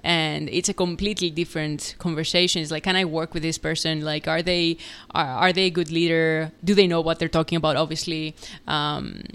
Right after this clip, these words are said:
do I believe in this idea? What I also see, is it crazy enough?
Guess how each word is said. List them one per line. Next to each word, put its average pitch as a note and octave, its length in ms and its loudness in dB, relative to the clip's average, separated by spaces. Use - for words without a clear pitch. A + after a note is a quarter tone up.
do F#3+ 140 4
I F3+ 120 6
believe F3 400 2
in F3+ 200 2
this F#3+ 180 2
idea? F3 560 4
What F3 140 4
I E3+ 80 4
also F#3+ 260 2
see, E3 460 0
is A#3 160 6
it A3+ 80 0
crazy F#3+ 320 6
enough? - 320 -2